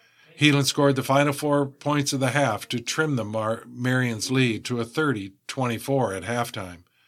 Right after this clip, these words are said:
Hahn said he felt the Crusaders looked flat in the first half and urged his team to up their aggressiveness in the second half. "I challenged the guys at halftime that we were not aggressive," Hahn said.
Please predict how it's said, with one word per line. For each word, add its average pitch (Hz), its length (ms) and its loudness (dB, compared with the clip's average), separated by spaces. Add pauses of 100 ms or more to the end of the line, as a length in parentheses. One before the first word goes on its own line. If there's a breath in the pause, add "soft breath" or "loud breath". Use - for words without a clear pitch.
(640 soft breath)
Hahn 131 220 2
said 131 220 4
he 123 60 4
felt 131 260 0
the 123 80 -6
Crusaders 123 560 0
looked 123 200 -2
flat 131 360 2
in 101 60 -12
the 101 60 -10
first 101 360 -6
half 107 280 -2
and 127 140 -2
urged 135 220 4
his 120 160 -2
team 131 300 0
to 123 140 -8
up 135 200 2
their 123 160 2
aggressiveness 120 720 0
in 127 60 0
the 120 80 -2
second 135 360 -2
half. 92 400 -12 (240 loud breath)
"I 135 120 4
challenged 156 420 2
the 127 60 2
guys 117 300 4
at 101 100 -4
halftime 104 640 -2 (300 loud breath)
that 131 140 4
we 147 100 6
were 139 140 6
not 135 280 4
aggressive," 120 760 -2
Hahn 104 280 -6
said. 101 400 -4